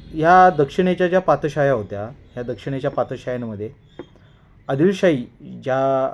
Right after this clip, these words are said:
आदिलशाहीच्या माध्यमातून महाराष्ट्रातील अनेक, अ, जाती जमातींचे लढवय्ये पुढे आले आणि कालांतराने ज्या वेळेला स्वतःचं शासन त्यांनी निर्माण केलं, त्यावेळेला त्यांना एकंदर गावगाडा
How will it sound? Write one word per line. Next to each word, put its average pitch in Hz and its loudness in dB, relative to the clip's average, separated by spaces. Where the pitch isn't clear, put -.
आदिलशाहीच्या 139 -4
माध्यमातून 127 -6
महाराष्ट्रातील 120 -6
अनेक, 165 -4
अ, 127 -4
जाती 127 -6
जमातींचे 120 -8
लढवय्ये 117 -6
पुढे 120 -6
आले 101 -6
आणि 113 -10
कालांतराने 143 0
ज्या 139 2
वेळेला 139 0
स्वतःचं 135 -4
शासन 143 -4
त्यांनी 139 -8
निर्माण 135 -4
केलं, 127 -6
त्यावेळेला 139 -4
त्यांना 143 -8
एकंदर 143 -4
गावगाडा 135 -2